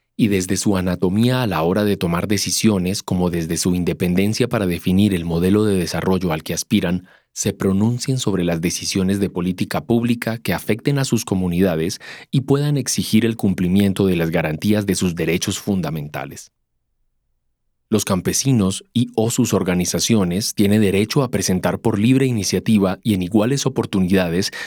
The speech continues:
sus ideas y propuestas, ya sea por medios escritos o verbales y o mediante acciones y movilizaciones pacíficas, en lo que se reconoce como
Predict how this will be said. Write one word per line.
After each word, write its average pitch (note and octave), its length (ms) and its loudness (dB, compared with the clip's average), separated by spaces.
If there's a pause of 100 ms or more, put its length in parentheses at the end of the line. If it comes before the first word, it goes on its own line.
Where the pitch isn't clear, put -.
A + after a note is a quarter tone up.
sus A2 320 0
ideas A2+ 380 2
y - 60 0
propuestas, G2 800 -2 (260)
ya D#2+ 140 -2
sea F#2 160 2
por G2+ 180 2
medios G2 360 2
escritos G#2 540 0
o G2 60 0
verbales G2 640 0
y C3 220 2
o G#2 220 2
mediante F2+ 500 0
acciones A2 640 0
y A#2+ 80 2
movilizaciones F#2 840 0
pacíficas, F#2+ 800 -2 (380)
en A2+ 100 4
lo A2 140 4
que A#2 100 0
se A2 140 0
reconoce A2+ 520 0
como G#2 420 0